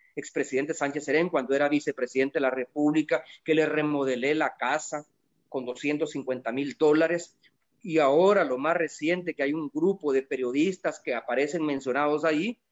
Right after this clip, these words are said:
que si se sienten ofendidos y calumniados, pues deberían de reclamarle a la página. Pero el presidente, el presidente de la República, Nayib Bukele, le ha dado crédito, porque tuiteó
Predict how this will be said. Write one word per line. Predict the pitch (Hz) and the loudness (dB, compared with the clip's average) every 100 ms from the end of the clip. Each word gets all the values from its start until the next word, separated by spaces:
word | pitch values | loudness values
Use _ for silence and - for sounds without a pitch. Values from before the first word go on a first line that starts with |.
| _ | _
que | 160 | -4
si | 139 135 | -4 -4
se | 139 | -6
sienten | 143 170 190 208 | -2 -2 0 0
ofendidos | 202 - 160 196 170 139 | 0 -2 -2 0 2 0
y | 131 | -2
calumniados, | 156 190 226 214 202 254 | -2 -2 -2 0 0 -2
pues | 320 285 | -8 -6
deberían | 254 214 | -4 -2
de | 233 | 0
reclamarle | 240 233 220 214 196 233 | 0 0 0 0 0 -2
a | 247 | -2
la | 226 | -2
página. | - 190 170 113 - _ _ | -2 -2 -4 -10 -16 _ _
Pero | 160 151 | 2 2
el | 147 | 2
presidente, | 160 151 156 147 143 - 277 - _ _ _ _ _ _ - | 0 0 0 0 0 -4 -8 -8 _ _ _ _ _ _ -12
el | 151 | -10
presidente | 143 143 147 131 165 | -6 -4 -4 -4 -2
de | |
la | 165 | -2
República, | 185 196 254 220 170 226 233 | 0 -2 0 2 2 0 -2
Nayib | 180 147 | 0 -2
Bukele, | 208 - 214 202 240 | -4 -10 -4 2 2
le | 262 | 2
ha | 208 | 2
dado | 160 156 135 135 - 127 | 0 -2 -6 -8 -8 -6
crédito, | - 156 185 214 208 - 120 _ _ _ | -6 -4 0 0 -2 -14 -20 _ _ _
porque | - 139 143 | -10 -6 -6
tuiteó | - 135 175 208 208 | -8 -6 0 2 0